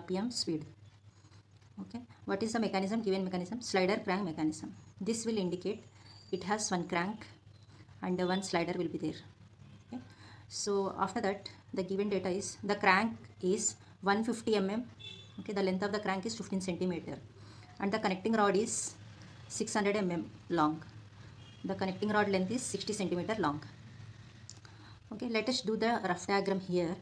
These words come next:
So in the rough diagram, first take the crank length is fifteen centimeter. Okay, so always take crank is moving about the fixed point. Let us take it is the O point. O is the fixed point. Now I am taking this is B,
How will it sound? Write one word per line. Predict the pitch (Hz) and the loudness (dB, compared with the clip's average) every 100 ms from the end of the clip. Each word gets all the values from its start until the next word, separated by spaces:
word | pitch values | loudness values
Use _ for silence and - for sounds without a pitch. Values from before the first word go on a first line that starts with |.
| - - - - | -10 -18 -20 -14
So | - 202 196 | -4 -2 0
in | 190 | 2
the | 180 | 4
rough | 180 - | 2 2
diagram, | 202 185 175 196 - - - - - - - - - | 2 2 0 -4 -8 -18 -20 -20 -20 -20 -20 -20 -8
first | 214 208 - | -4 -2 2
take | 196 185 | 2 2
the | |
crank | 208 196 175 180 | -2 4 4 4
length | 196 185 | 0 0
is | 190 - - | -2 -2 -4
fifteen | 175 180 | 0 0
centimeter. | 180 156 147 151 156 - - - - | 2 2 2 2 -2 -6 -12 -12 -10
Okay, | 185 226 - - - - - | -10 -12 -12 -12 -12 -12 -12
so | - - | -10 -6
always | 196 175 180 185 | -2 0 0 0
take | - 180 180 | 0 -2 -4
crank | - 175 185 180 | -2 0 0 0
is | 180 - - - | -2 -2 -4 -2
moving | 165 170 180 | 0 2 2
about | 156 165 | 2 2
the | 156 208 - - | 2 -2 -4 -10
fixed | - 151 190 175 | -8 -2 -2 0
point. | 185 247 - - - - - - - | 0 -2 -10 -16 -18 -20 -20 -16 -2
Let | 180 | 0
us | 185 - | 0 0
take | 180 | -2
it | 165 | -2
is | 175 | -2
the | 180 | 0
O | 180 170 | 0 0
point. | 175 185 | 0 0
O | 180 | 0
is | 170 170 | 0 0
the | 190 | -2
fixed | 180 - 151 | -4 -4 -4
point. | 160 214 - - - - - - - | -4 -4 -10 -20 -20 -20 -20 -18 -6
Now | 185 | -2
I | |
am | 180 | 0
taking | 175 170 196 | 0 -2 0
this | 180 - | 0 0
is | 175 | -2
B, | 160 160 | 0 -2